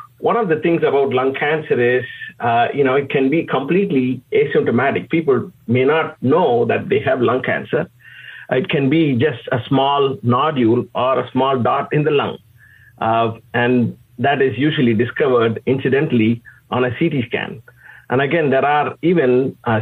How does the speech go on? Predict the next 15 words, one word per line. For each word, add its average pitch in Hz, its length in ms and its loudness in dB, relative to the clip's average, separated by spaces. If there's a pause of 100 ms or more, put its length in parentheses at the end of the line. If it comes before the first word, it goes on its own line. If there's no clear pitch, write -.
studies 131 540 0
to 110 80 -6
show 123 580 0 (140)
that, 123 360 0 (360)
uh, - 80 -6 (180)
in 131 240 0
patients 160 440 0
who 135 120 4
are 117 100 0
high 151 220 0
risk, 120 320 0
especially 120 640 -2
smokers, 127 440 2 (320)
low 151 280 4
dose 143 260 2